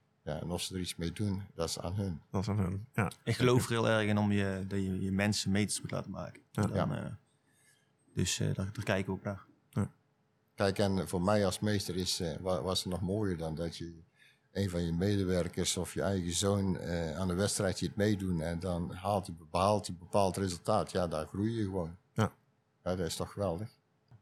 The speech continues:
Speaker 1: En dat is ook een van de dingen. Kijk, ik heb dan toevallig het geluk dat al mijn twee kinderen in, in het bedrijf zijn. En dat vinden mijn vrouw en ik gewoon geweldig. Ja, en als dat een succes wordt, ja, wat kun je nog meer verwachten en ver-, verlangen?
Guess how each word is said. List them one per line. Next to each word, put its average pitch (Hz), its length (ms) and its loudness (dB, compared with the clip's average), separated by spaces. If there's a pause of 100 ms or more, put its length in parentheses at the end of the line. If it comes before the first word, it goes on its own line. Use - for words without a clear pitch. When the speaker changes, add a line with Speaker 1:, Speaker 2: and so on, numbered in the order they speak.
(220)
Speaker 1:
En 87 100 -4
dat 92 120 2
is 92 80 2
ook 92 120 -2
een 92 180 2
van 85 140 0
de 85 80 0
dingen. 95 260 0
Kijk, 95 380 0 (380)
ik 104 160 -2
heb 95 140 0
dan 87 160 0
toevallig 87 360 0
het 80 120 -6
geluk 95 360 0
dat 82 180 -2
al 92 180 0
mijn 85 140 -4
twee 87 220 -2
kinderen 101 480 -2 (340)
in, 98 280 0
in 104 80 0
het 87 80 -2
bedrijf 90 400 0
zijn. 80 460 -4
En 82 340 -4
dat 90 140 0
vinden 90 260 0
mijn 85 140 0
vrouw 85 280 0
en 82 80 -2
ik 82 100 -4
gewoon 87 220 -4
geweldig. 95 560 -4 (460)
Ja, 95 280 -4
en 95 140 0
als 87 140 0
dat 87 220 -2
een 87 120 -2
succes - 480 -4
wordt, 90 220 -10
ja, 87 260 -8 (840)
wat - 120 -4
kun 110 120 2
je 101 60 2
nog 90 100 -2
meer 107 200 2
verwachten 110 420 -4
en 95 60 -4
ver-, 101 240 0
verlangen? 95 440 -4